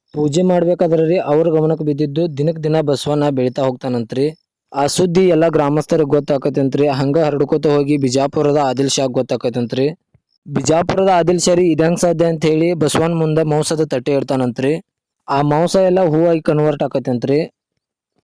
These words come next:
ಆದಿಲ್ ಶಾ ರೀ ತಪ್ಪಾಯ್ತು ಅಂತ ಬೇಡಿಕೊಂಡ್ರಿ, ಒಂದು ರಾತ್ರಿ ಒಳಗ ಗರ್ಭಗುಡಿಯನ್ನು ನಿರ್ಮಾಣ ಮಾಡ್ತಾನಂತ. ಇದ ಅಗ್ರಾಣಿ ರೀ, ಮೊದಲ ಡವಳಪ್ಪಜ್ಜ ಇಲ್ಲಿದ್ದ ಹೋದ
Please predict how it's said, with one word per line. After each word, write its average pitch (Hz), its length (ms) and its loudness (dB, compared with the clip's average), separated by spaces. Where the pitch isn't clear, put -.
ಆದಿಲ್ 151 320 0
ಶಾ 190 140 2
ರೀ 185 120 2
ತಪ್ಪಾಯ್ತು 175 480 -2
ಅಂತ 170 160 0
ಬೇಡಿಕೊಂಡ್ರಿ, 160 640 2
ಒಂದು 156 300 2
ರಾತ್ರಿ 151 340 0
ಒಳಗ 165 240 2
ಗರ್ಭಗುಡಿಯನ್ನು 147 640 0
ನಿರ್ಮಾಣ 131 380 0
ಮಾಡ್ತಾನಂತ. 123 480 -2
ಇದ 160 160 -8
ಅಗ್ರಾಣಿ 165 520 -4
ರೀ, 175 240 -4
ಮೊದಲ 151 440 -4
ಡವಳಪ್ಪಜ್ಜ 156 640 -6
ಇಲ್ಲಿದ್ದ 151 380 -6
ಹೋದ 151 320 -6